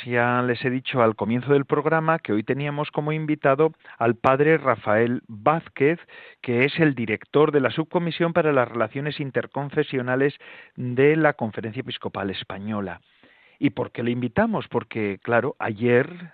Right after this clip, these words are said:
dieciocho de enero, se comenzaba la Semana de Oración por la Unidad de los Cristianos, que año tras año se celebra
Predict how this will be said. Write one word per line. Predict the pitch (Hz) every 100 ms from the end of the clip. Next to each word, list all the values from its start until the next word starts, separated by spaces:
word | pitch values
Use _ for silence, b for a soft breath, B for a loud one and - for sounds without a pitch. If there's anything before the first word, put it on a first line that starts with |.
| -
dieciocho | 107 101 90 107 113 107 - 117 110
de | 107 113
enero, | 123 160 143 175 B B B B -
se | 160
comenzaba | - 165 170 - 185 190 185
la | 160
Semana | - 131 139 185 185 156
de | 123
Oración | 110 - 143 160
por | 151
la | 131
Unidad | 120 120 143
de | 160
los | 131 -
Cristianos, | 110 107 - 139 143 123
que | - 117 110 _ - _ -
año | 139 160 160
tras | 156 139 160
año | 175 175
se | 147
celebra | - 120 139 151 175